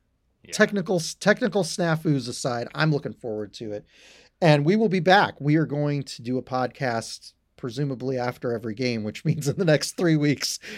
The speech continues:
Speaker 2: we're gonna have ten podcasts. <laughs> So, so we're gonna be tired of doing the podcast after this.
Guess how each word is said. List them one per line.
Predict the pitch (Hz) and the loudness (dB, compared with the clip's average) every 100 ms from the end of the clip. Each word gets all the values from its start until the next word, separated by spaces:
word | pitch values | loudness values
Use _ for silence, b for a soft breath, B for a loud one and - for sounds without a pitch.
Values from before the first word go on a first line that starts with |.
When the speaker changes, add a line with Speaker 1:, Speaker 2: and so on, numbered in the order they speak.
| B | B
Speaker 2:
we're | 180 | 4
gonna | 170 160 | 6 6
have | 156 - | 4 0
ten | - 170 123 | 0 0 0
podcasts. | - 143 143 - 151 120 117 - - - | 2 6 6 4 0 2 0 -2 -4 -4
<laughs> | B B B B B B B B B | B B B B B B B B B
So, | 226 214 | -8 -6
so | - 160 | 2 2
we're | 135 | 4
gonna | 151 | 0
be | 117 113 | 0 -4
tired | - 135 143 135 | -2 0 0 0
of | |
doing | 131 143 | 2 0
the | 131 | 0
podcast | 139 147 135 156 135 135 165 | 2 4 4 4 4 6 4
after | 135 165 | 4 4
this. | 165 160 | 4 4